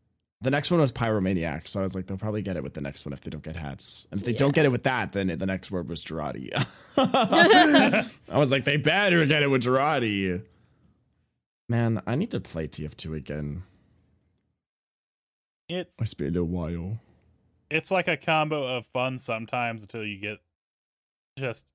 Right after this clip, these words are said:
Speaker 3: anyone hacking.
Speaker 1: That's what I've heard.
Speaker 2: Oh,
Speaker 1: My
Speaker 2: I've only
Speaker 1: brother still
Speaker 2: played
Speaker 1: plays it.
Speaker 2: M V M.
Speaker 1: Oh.
Speaker 3: I remember
Speaker 2: Never
Speaker 1: Is it
Speaker 2: actually
Speaker 1: better?
Speaker 2: played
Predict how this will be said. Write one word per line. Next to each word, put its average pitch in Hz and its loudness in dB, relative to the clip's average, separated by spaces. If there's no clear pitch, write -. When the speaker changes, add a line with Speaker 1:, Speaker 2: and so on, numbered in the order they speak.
Speaker 3:
anyone 131 0
hacking. 98 -10
Speaker 1:
That's - -6
what 104 4
I've 85 2
heard. 80 -2
Speaker 2:
Oh, 262 2
Speaker 1:
My 262 6
Speaker 2:
I've 269 0
only 294 0
Speaker 1:
brother - -2
still 392 -2
Speaker 2:
played - -4
Speaker 1:
plays 226 0
it. - -2
Speaker 2:
M 76 -2
V - -2
M. 202 -10
Speaker 1:
Oh. 101 0
Speaker 3:
I 123 -8
remember 123 -6
Speaker 2:
Never - -4
Speaker 1:
Is 95 2
it - 2
Speaker 2:
actually 78 0
Speaker 1:
better? 98 -2
Speaker 2:
played 214 -8